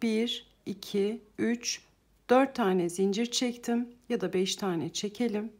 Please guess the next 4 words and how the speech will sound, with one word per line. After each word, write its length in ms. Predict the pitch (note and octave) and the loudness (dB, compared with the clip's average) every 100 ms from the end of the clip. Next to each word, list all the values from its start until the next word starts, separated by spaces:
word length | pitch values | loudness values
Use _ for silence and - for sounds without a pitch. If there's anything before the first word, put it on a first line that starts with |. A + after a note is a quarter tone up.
| _ _ _ _ _ _ _ _ _ _ _ _ _ _ | _ _ _ _ _ _ _ _ _ _ _ _ _ _
Modelimi 520 | C4 B3 A3+ G#3 G3 F#3 | 2 4 4 4 4 4
döndürdüm, 520 | G3 G3+ G#3+ G#3 A3 | 4 4 2 0 -4
tığımı 460 | - B3+ A3+ G3 | 0 2 4 2
doladım. 520 | F#3+ F#3+ G3 F3 G#3+ | 2 2 0 0 -2